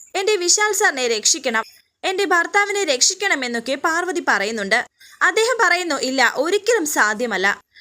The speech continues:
ഇത് സംഭവിക്കാൻ പോകുന്നത് നീ നേരിട്ട് തന്നെ കാണുക. ഈ വിധിയിൽ നിന്നും രക്ഷപ്പെടാൻ നിനക്കും നിന്റെ ഭർത്താവിനും സാധിക്കില്ല." ഒടുവിൽ പാർവതി ആ തീരുമാനമെടുക്കുന്നു.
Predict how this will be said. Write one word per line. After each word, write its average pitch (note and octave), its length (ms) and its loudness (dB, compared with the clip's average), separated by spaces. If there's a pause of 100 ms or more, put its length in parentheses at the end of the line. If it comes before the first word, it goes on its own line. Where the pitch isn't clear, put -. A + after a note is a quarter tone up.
(220)
ഇത് F#4+ 120 0
സംഭവിക്കാൻ G4+ 680 0
പോകുന്നത് A#3 500 0
നീ B3+ 80 -4 (120)
നേരിട്ട് F4 420 -4
തന്നെ D4 140 -2
കാണുക. G#3 460 0 (260)
ഈ G4+ 80 4
വിധിയിൽ F4 420 0
നിന്നും B3 220 -2
രക്ഷപ്പെടാൻ B3 600 0
നിനക്കും A#3 440 -6
നിന്റെ D#4+ 160 -4
ഭർത്താവിനും F#4+ 600 0
സാധിക്കില്ല." D4+ 640 2 (640)
ഒടുവിൽ E4+ 280 2 (120)
പാർവതി G4 380 2 (140)
ആ - 20 4 (140)
തീരുമാനമെടുക്കുന്നു. C#4 840 0